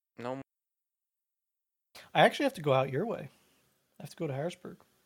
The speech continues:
Speaker 1: Going to Dillsburg? Do you got deals?
Speaker 2: Uh, not the, nope, not that person. Whatever the,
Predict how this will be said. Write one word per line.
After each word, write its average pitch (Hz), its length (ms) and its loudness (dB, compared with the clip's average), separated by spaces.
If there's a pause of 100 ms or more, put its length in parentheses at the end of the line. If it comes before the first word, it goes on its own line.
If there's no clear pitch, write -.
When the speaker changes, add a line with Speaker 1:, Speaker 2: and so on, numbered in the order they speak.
(960)
Speaker 1:
Going 110 140 -8
to 104 80 -6
Dillsburg? 107 520 -6 (120)
Do - 80 -14
you 104 80 -2
got - 160 -6
deals? 113 380 -6 (1000)
Speaker 2:
Uh, 135 320 4
not 147 260 -2
the, 180 180 -2
nope, 156 400 0
not 160 480 -4
that 185 240 -4
person. 143 500 -4
Whatever 156 300 -6
the, 156 60 -8